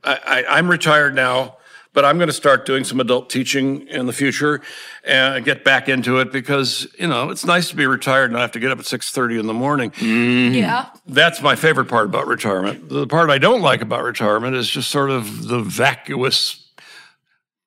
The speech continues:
Speaker 1: empty cloud that's in my head with nothing to do. It's like, "Well, what should I do? I don't know. Uh, watch television? Uh,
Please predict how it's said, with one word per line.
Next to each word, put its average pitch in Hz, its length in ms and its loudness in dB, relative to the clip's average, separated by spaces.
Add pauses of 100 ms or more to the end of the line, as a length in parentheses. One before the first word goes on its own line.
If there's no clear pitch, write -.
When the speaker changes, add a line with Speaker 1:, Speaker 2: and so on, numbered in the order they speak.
(420)
Speaker 1:
empty 151 480 -2
cloud 175 600 -2
that's 113 200 -6
in 139 120 -4
my 127 180 -2
head 139 400 2
with 120 260 -4
nothing 139 440 0
to 131 120 -4
do. 175 360 2 (220)
It's - 180 -6
like, 151 120 4
"Well, 147 120 2
what 156 120 4
should 160 140 0
I 160 80 4
do? 156 180 0
I 95 140 -4
don't 98 240 -4
know. 107 240 -14 (100)
Uh, 104 280 -16 (160)
watch 104 260 -10
television? 120 640 -8
Uh, 107 180 -14